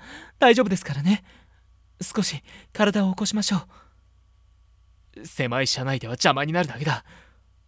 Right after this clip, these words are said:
俺たちは外で待とう。」あ、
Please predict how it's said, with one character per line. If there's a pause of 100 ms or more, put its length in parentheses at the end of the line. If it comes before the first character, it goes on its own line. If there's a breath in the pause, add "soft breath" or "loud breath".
(340)
俺
た
ち
は (120)
外
で
待
と (1200 loud breath)
う。」
あ、